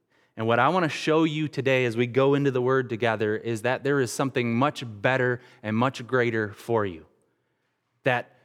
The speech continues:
there is something that God has in store for you, and, and it has a lot to do,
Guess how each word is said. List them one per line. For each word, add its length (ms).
there 240
is 200
something 380
that 140
God 260
has 300
in 100
store 380
for 160
you, 420
and, 560
and 240
it 120
has 460
a 80
lot 600
to 100
do, 380